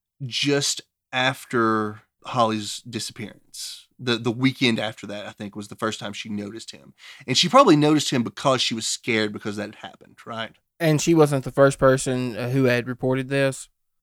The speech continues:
Speaker 1: Uh, no, no. People had reported him stalking them for quite a while before this.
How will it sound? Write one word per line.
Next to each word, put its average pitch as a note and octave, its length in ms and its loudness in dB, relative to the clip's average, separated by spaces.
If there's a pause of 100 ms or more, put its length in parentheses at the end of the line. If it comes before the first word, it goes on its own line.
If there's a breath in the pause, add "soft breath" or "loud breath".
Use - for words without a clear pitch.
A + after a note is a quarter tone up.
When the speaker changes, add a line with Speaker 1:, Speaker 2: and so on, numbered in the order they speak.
(120)
Speaker 1:
Uh, C3+ 180 8
no, C#3+ 500 8
no. A#2 460 2
People C3+ 320 -4
had A2+ 100 2
reported A2+ 300 -2
him G#2+ 80 -4
stalking G#2+ 400 -8
them G#2 160 -12
for G#2+ 220 -18 (240)
quite G#2 160 -6
a G#2+ 40 -10
while G#2+ 200 -14
before - 240 -20
this. - 260 -16